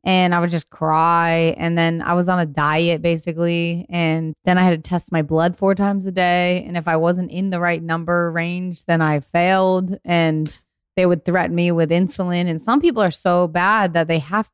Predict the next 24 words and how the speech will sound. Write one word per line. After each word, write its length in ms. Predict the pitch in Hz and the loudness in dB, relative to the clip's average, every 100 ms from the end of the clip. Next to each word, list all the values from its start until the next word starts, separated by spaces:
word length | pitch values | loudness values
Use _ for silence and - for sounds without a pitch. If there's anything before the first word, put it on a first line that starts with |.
| - | -4
like, 200 | 180 175 | -2 0
are, 180 | 180 175 | 0 0
they 240 | 165 180 165 | 0 0 0
have 280 | 165 285 | 2 0
it 120 | 233 - | 0 0
so 140 | 170 | 0
bad 240 | 165 160 | 2 0
that 80 | 160 | 0
they 100 | 160 | -2
have 220 | 160 180 - | -2 -6 -6
to 100 | 156 | -10
shoot 260 | - 208 | -6 -4
themselves 340 | 180 180 175 156 | -2 -2 -2 -2
with 80 | |
insulin. 540 | 147 165 - 131 - 202 _ _ - | -2 -4 -4 -8 -8 -10 _ _ -6
I 80 | 185 | -2
had 80 | 180 | -2
a 40 | |
friend 280 | - 196 185 | -2 -2 0
that 100 | 151 | -2
was 120 | 160 | -4
covered 340 | - - 180 233 | -8 -2 0 4
in 120 | 285 | 4
bruises, 580 | 208 185 170 180 175 | 2 0 0 -2 -2